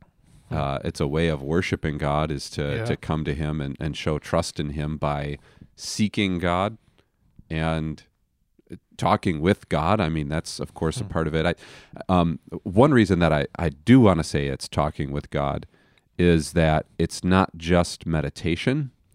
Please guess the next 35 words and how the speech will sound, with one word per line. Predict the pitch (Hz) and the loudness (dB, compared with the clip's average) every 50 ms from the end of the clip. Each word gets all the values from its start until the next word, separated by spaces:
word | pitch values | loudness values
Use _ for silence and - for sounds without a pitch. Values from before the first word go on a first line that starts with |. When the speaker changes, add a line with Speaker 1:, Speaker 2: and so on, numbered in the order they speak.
| _ - - - _ - - - - | _ -20 -20 -20 _ -20 -12 -4 0
Speaker 1:
Hmm. | 90 | 2
Speaker 2:
And | 87 82 82 | 2 2 2
so | - - 92 82 80 78 76 71 | 2 2 4 4 4 2 0 -2
I | - 82 | -4 -6
think | - - 101 90 - | -4 -2 -4 -2 0
that | - 85 80 78 - _ _ _ _ _ _ _ _ _ _ _ - | 0 0 0 0 -4 _ _ _ _ _ _ _ _ _ _ _ -2
Eastern | 101 98 - - - 95 92 90 87 87 85 82 80 | -2 -2 0 2 2 4 4 4 2 0 -2 -4 -2
New | 85 85 87 85 | 0 2 2 4
Age | 82 82 85 82 - | 4 4 2 0 0
influences | - 85 90 - - 101 101 104 104 - 113 110 101 | -2 -2 -2 0 0 2 2 2 2 0 0 -2 0
have | - 90 78 69 67 | 0 0 0 -2 -4
really | 67 71 78 82 90 95 98 92 65 | -6 -2 0 2 4 4 4 4 4
influenced | 76 80 - - - 87 85 87 85 - - | 2 0 -2 -2 -2 -2 0 -2 -2 -2 -4
a | 80 | -4
lot | 65 67 69 71 76 80 | -2 -2 -2 -2 -2 -2
of | 76 71 | -4 -6
the | - 76 | -6 -6
way | 67 73 73 | -4 -4 -4
that | 71 73 - | -4 -4 -6
people | - 78 73 - 76 | -4 -6 -4 -4 -4
think | - - 78 76 - | -4 -4 -4 -4 -4
of | 76 - _ | -6 -8 _
prayer, | - - 80 76 76 76 78 76 - _ | -4 -2 0 0 0 0 -2 -4 -6 _
even | - 87 82 73 80 71 | -6 -4 -2 0 0 0
in | 76 73 73 71 67 | -2 -2 -4 -4 -6
the | 65 65 | -6 -6
Reformed | 69 71 - - 82 82 87 95 95 92 - - - | -8 -8 -4 -2 0 2 2 2 0 -2 -4 -10 -8
Church, | - - 104 107 - - - - | -2 -2 0 0 -2 -4 -6 -4
uh, | 67 71 71 | -4 -4 -4
particularly | - - - - 85 - 85 76 | -6 -6 -6 -4 -4 -2 -2 -2
in | 73 73 | -2 -2
more | 76 73 73 | -2 -4 -4
mainline | 71 71 73 78 76 76 76 76 73 67 69 | -4 -4 -4 -4 -4 -4 -4 -4 -4 -4 -4
leaning | 73 80 85 87 90 | -4 -2 -2 -2 -2
churches. | 87 - - 101 98 - 120 113 110 104 - | -4 -2 -2 -2 0 2 0 0 0 0 -6